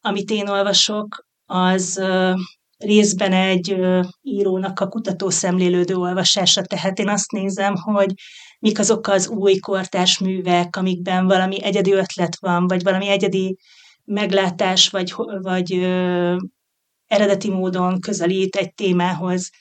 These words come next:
vagy esetleg valami újfajta narrációs technika van, amit én nagyon tudok értékelni,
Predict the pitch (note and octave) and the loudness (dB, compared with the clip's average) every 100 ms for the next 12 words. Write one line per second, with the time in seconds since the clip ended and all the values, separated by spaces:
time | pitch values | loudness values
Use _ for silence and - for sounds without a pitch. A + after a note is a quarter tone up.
0 | _ _ _ F#3 G3 G#3 G3 G3 G3+ G3 | _ _ _ 0 2 0 0 0 0 0
1 | G3+ A3 A3 G#3+ F#3+ F3 F3+ F3+ F3 F3+ | 0 0 0 2 0 0 0 2 2 0
2 | - F#3 F#3 F#3 E3+ F#3+ G3 F#3 F#3 F#3+ | -2 -4 -2 -2 -2 -6 -6 -2 0 -2
3 | - G3 F#3+ G3 F#3 F3+ F3+ F3+ F#3+ F3+ | -6 -6 -4 2 2 2 0 0 2 2
4 | F3+ F#3+ F#3+ G3+ G3+ A3 | 2 -2 -2 -4 0 0